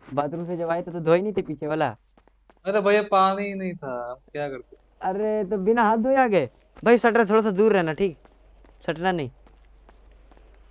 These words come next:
Speaker 1: सटना नहीं, सटना नहीं बस। मैं
Speaker 2: अरे
Speaker 1: आपको
Speaker 2: भैया वहाँ पे कपड़ा था, हमने कपड़े से पोंछ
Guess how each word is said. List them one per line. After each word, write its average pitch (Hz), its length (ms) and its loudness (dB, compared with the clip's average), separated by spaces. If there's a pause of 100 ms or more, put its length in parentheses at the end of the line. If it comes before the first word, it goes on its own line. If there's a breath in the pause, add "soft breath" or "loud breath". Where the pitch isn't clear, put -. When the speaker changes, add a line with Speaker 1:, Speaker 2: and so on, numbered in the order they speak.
(260)
Speaker 1:
सटना 151 260 -6
नहीं, 156 160 -6
सटना 139 300 -8
नहीं 123 180 -8
बस। 113 100 -12 (680)
मैं 151 160 2
Speaker 2:
अरे 190 120 2
Speaker 1:
आपको 202 140 2
Speaker 2:
भैया 214 180 4
वहाँ 208 260 4
पे 214 260 -2
कपड़ा 202 420 0
था, 156 160 -4
हमने 147 260 -8 (140)
कपड़े 170 240 -8
से 170 80 -8
पोंछ 165 340 -10